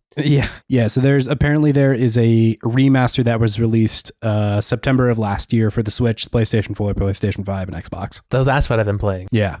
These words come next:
Speaker 1: How is this game? Are you a JoJo head? Just for, for
Speaker 2: I
Speaker 1: record's sake?
Speaker 2: I would not say I'm, like, a huge JoJo head. I did watch
Speaker 1: Yeah.
Speaker 2: the first three seasons of the show.
Speaker 1: Yeah.
Speaker 2: I know there's, like, four or five seasons out now.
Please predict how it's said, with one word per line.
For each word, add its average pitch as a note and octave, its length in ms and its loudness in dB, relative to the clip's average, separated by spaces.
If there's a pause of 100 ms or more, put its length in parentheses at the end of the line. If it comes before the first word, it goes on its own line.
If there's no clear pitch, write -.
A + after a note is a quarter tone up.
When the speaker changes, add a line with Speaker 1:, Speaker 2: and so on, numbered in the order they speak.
Speaker 1:
How G#3+ 160 2
is A#3 120 2
this G#3+ 120 0
game? B2 220 0
Are C3+ 80 2
you D#4 160 6
a - 20 4
JoJo E3 540 2
head? F#3 400 0
Just C#3 200 0
for, B2 380 0
for C3 160 2
Speaker 2:
I - 80 2
Speaker 1:
record's C3+ 400 0
sake? D3 420 0
Speaker 2:
I E3 160 0
would E3+ 200 0
not F#3 260 0
say E3+ 260 0
I'm, C3 240 0
like, A2+ 380 -2
a B2+ 140 0
huge B2+ 420 0
JoJo C3 380 2
head. B2+ 260 0
I B2 140 -2
did B2+ 220 0
watch A#2+ 440 2
Speaker 1:
Yeah. - 80 -10
Speaker 2:
the A#2 60 -6
first - 680 -2
three C3+ 440 0
seasons G#2 640 -2
of G2 160 -4
the G2+ 80 -6
show. - 640 -4
Speaker 1:
Yeah. A2 240 2
Speaker 2:
I A2 80 -4
know A#2 140 -2
there's, A#2 260 -6
like, A2 180 -10
four A#2 440 -6
or A2 60 -10
five G#2+ 540 -12
seasons C#3+ 400 -10
out D3 220 -8
now. D#3 460 -10